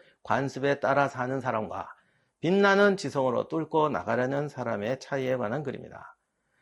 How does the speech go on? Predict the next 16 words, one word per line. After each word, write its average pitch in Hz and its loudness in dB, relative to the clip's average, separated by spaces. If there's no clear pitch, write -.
신분제가 185 4
있고 - -4
세국정책을 180 2
시행하던 117 -4
과거의 120 0
이야기일까요? 104 -6
아니에요. 120 -4
대부분 190 4
지금도 135 0
통용되고 147 0
존재하는 127 0
이야기입니다. - -8
박제가의 226 6
글과 151 4
생각에 165 2
대해서 135 2